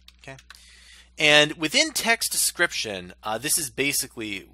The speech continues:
you know, when we hit that, uh, it's going to show this text. Okay, so let's start off by, um, uh, let's start off by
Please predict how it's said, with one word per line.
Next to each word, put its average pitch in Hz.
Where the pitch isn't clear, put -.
you 123
know, 90
when 104
we 135
hit 127
that, 87
uh, 101
it's 123
going 117
to 101
show 101
this 85
text. -
Okay, 131
so 185
let's 262
start 165
off 92
by, 110
um, 101
uh, 87
let's -
start 170
off 87
by 113